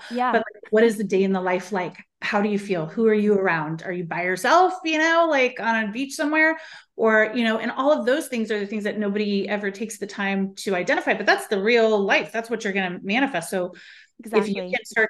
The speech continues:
Speaker 2: to identify that and daydream about it and visualize it and all the, those types of things, then the ideas and the opportunities lead you to the rest of it. So I just,
Speaker 1: Mm-hmm.
Speaker 2: I love that so much. What,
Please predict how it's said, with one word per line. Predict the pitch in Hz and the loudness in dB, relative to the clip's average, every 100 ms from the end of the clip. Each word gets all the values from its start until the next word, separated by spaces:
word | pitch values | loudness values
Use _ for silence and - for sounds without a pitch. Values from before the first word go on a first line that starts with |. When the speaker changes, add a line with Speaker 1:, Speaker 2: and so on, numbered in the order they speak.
| - | 0
Speaker 2:
to | 208 190 185 185 - | 2 2 2 -2 -4
identify | 196 180 202 214 202 185 | -4 0 0 0 -2 -2
that | 185 185 190 - _ | 2 2 0 -6 _
and | 214 196 180 180 175 175 175 175 170 - | -6 -4 -2 -2 -4 -6 -6 -8 -12 -10
daydream | 208 202 214 196 | 2 2 4 2
about | 185 180 180 | 2 0 0
it | 185 190 | -2 -4
and | 180 180 | -8 -2
visualize | 208 202 190 190 | 0 2 2 0
it | |
and | 202 | -2
all | 180 | -2
the, | 190 185 - | -2 -4 -6
those | 190 185 190 | -2 -2 -2
types | 190 190 | -6 -2
of | |
things, | 269 262 196 202 - - - - | 0 2 0 -4 -16 -20 -12 2
then | 220 226 226 220 208 | 4 6 6 6 4
the | 202 | 0
ideas | 196 190 196 190 | 0 0 0 0
and | 190 | -6
the | 190 | -8
opportunities | 180 190 226 214 202 185 185 180 185 _ | -8 -4 -2 0 2 2 0 -2 -10 _
lead | 202 190 196 202 208 | -4 0 4 4 4
you | 180 175 170 | 0 -4 -6
to | - | -6
the | 165 | -6
rest | 165 165 | -6 -6
of | 165 | -8
it. | - | -8
So | 165 160 160 | -4 -4 -4
I | 196 | -6
just, | 185 202 202 214 | -6 -4 -4 -4
Speaker 1:
Mm-hmm. | 214 | -10
Speaker 2:
I | 214 | -4
love | 208 202 | -4 -2
that | 185 | -4
so | - 185 | -4 -8
much. | 180 170 - - - - - - | -6 -6 -8 -16 -18 -20 -10 2
What, | 262 285 277 | 6 6 4